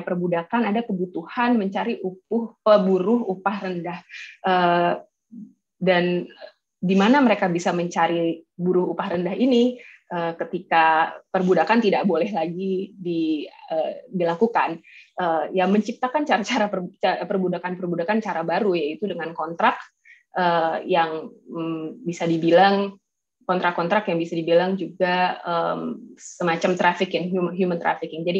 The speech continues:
itu juga terjadi. Selain itu, ada kebutuhan buruh untuk membangun, eh,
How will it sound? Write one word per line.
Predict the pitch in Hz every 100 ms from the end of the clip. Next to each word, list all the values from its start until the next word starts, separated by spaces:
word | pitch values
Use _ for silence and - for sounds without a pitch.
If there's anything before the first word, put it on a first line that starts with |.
| 208
itu | 226 - _
juga | 190 190 165
terjadi. | 165 165 156 160 156 - _ - _ _ -
Selain | 190 175 180
itu, | - 233 254
ada | 196 185
kebutuhan | 185 180 175 170 180 190 185
buruh | 170 165 208 254
untuk | 190 185 214 190
membangun, | 180 170 170 202 214 214
eh, | 185 165 160